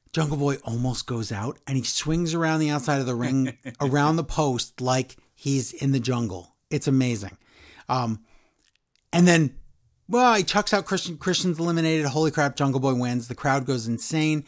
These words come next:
Speaker 1: Marco Stunt and Luchasaurus come out to celebrate. Christian comes back in, and he starts yelling at Jungle Boy. And he's like, "You took my spot. That was my title shot."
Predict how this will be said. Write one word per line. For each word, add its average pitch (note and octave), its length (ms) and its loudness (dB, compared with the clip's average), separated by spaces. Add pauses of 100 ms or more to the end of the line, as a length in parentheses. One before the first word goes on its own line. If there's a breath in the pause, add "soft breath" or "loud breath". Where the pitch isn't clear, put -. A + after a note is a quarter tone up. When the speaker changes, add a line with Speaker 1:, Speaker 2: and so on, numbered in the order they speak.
(300 loud breath)
Speaker 1:
Marco E3+ 280 2
Stunt E3 300 -2
and C#3+ 100 -6
Luchasaurus D#3 680 -4
come D#3 140 -2
out C3+ 140 0
to - 60 -10
celebrate. D3+ 580 -2 (320 loud breath)
Christian G#3+ 420 -2
comes E3+ 320 -4
back - 320 -8
in, G#3+ 300 0 (880)
and C3+ 80 -2
he G2+ 60 -2
starts - 340 -2
yelling G3 320 4
at - 80 2
Jungle C3 260 2
Boy. G2 320 -10 (300 soft breath)
And C#3 100 -2
he's A#2 100 -2
like, B2 200 -10 (200)
"You F#3 280 2
took - 360 -6
my A#2+ 220 -2
spot. - 560 0 (200 soft breath)
That F3+ 140 -6
was D3+ 140 0
my B2+ 520 2
title A#2 360 -4
shot." - 520 -10